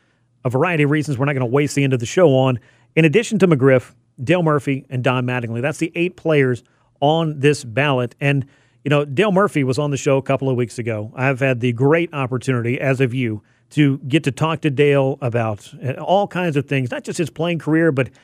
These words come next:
the way that he sees the game, the things that he has done. You just wanna have more of that guy around. And I've always felt like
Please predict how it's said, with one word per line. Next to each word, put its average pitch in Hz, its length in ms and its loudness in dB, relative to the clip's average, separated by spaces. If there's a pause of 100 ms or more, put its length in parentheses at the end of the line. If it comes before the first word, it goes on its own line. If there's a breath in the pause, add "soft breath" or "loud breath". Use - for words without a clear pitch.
(160 soft breath)
the 127 140 0
way 139 320 0
that 156 160 0
he 147 120 -4
sees 147 340 -4
the 139 80 -2
game, 127 520 -2
the 120 140 -2
things 151 420 -2
that 147 120 2
he 147 140 0
has 131 120 0
done. 135 380 -2 (340 soft breath)
You 139 80 -4
just 202 200 -4
wanna 160 260 -2
have 143 240 -2
more 156 240 2
of 131 60 0
that 160 200 -2
guy 147 200 -2
around. 131 540 -2 (360 soft breath)
And 214 140 -6
I've 175 100 0
always 185 260 0
felt 185 240 -2
like 139 220 -2